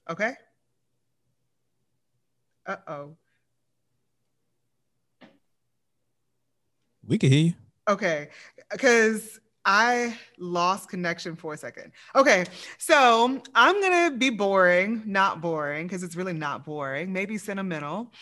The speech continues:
Speaker 1: is the right word. Uh, it is Easter weekend, and I would love to be at home in Louisiana, eating crawfish, having a fish fry with my people.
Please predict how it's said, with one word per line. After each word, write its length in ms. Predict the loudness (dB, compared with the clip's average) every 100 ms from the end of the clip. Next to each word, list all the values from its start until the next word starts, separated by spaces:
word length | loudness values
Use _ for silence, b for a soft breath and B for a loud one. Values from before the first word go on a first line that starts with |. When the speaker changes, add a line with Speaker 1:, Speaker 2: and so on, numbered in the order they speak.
| B -10
Speaker 1:
is 140 | -10
the 100 | -6
right 180 | -6 -6
word. 400 | -8 -8 -10 -12 B B B 0
Uh, 500 | 4 6 8 6 4 0 2
it 260 | 2 2
is 380 | 2 2 0 -2
Easter 420 | -2 -2 0 -2
weekend, 800 | -2 -4 -4 -2 -2 -4 -12 -14 B B B _
and 300 | 0 2 2 4
I 180 | 4 4
would 180 | 2 -2
love 1400 | -6 -4 0 2 2 4 4 4 6 4 2 -2 -6 B _ _ _ -10
to 100 | -6
be 160 | -2
at 160 | -2 -2
home 640 | -4 -6 -4 -6 -8 -12 _ -6
in 200 | -2 -2
Louisiana, 960 | -2 -4 -6 -4 -2 -4 -8 -8 -10 B B B B _
eating 340 | -4 -2 -4
crawfish, 960 | -4 0 2 2 -2 -6 -6 -6 -8 -8
having 360 | -4 -4 -4
a 80 | -6
fish 520 | -10 -8 -6 -6 -8 -6
fry 640 | -4 -4 -6 -8 -10 -12 -16 B B B -8
with 160 | -6 -4
my 180 | -4
people. 720 | -6 -8 -8 -8 -8 -10 -14